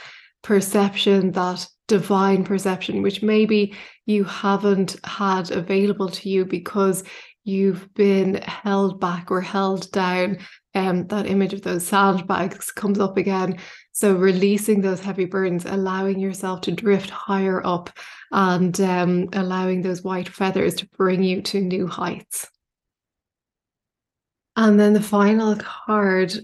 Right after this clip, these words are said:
for the month is Pagiel's Suite of Hearts,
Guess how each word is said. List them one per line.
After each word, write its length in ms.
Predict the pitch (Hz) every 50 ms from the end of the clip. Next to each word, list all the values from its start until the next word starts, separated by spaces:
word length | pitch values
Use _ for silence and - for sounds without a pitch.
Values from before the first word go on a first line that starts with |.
| - - _ _ -
for 300 | 202 190 190 185 185 196
the 140 | - 202 190
month 320 | 190 190 185 185 170 180 -
is 320 | - 196 190 185 175 180
Pagiel's 720 | - - - 214 196 196 196 - 208 196 190 190 185 - -
Suite 400 | - - 190 180 175 180 170 -
of 140 | - 190 175
Hearts, 540 | - - - - 208 196 196 190 190 -